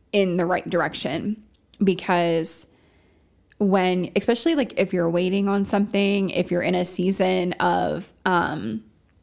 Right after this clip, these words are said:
maybe you're just a little confused about where you are <laughs> and where, what you should be doing, like, "What am I doing here? What's going on?" Like, everything's expensive. Um, there's apparently, like,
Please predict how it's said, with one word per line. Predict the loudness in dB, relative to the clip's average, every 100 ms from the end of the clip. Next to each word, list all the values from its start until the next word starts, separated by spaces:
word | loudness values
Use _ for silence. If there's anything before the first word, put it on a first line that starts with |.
| _ _ _ _ -12 0
maybe | 2 2
you're |
just | 2 2
a |
little | 2 2
confused | 0 -2 -2 -2 0 0
about | 0 2
where | 2
you | 0 0
are | 0 0 0 2 2
<laughs> |
and | 2 2
where, | 2
what | 2 2
you | 2
should | 0
be | 2
doing, | 2 2 2 0
like, | -2 -4 -10 -20 -20 -20 _
"What | 2 2
am | 4
I | 2
doing | 2 2
here? | 2 2 2 2 2 0
What's | 0 0 0
going | 0 0 2
on?" | 2 2 0 -2
Like, | -4 -6 -10 _
everything's | 0 2 2 0 0
expensive. | -2 -2 0 0 0 0 2 -2 -4 -12 -20 -20 -20 _ 2
Um, | 2 4 2 0 -2
there's | 0 0 -4 -14 _ 0
apparently, | 0 2 2 2 0 0 0
like, | 0 -4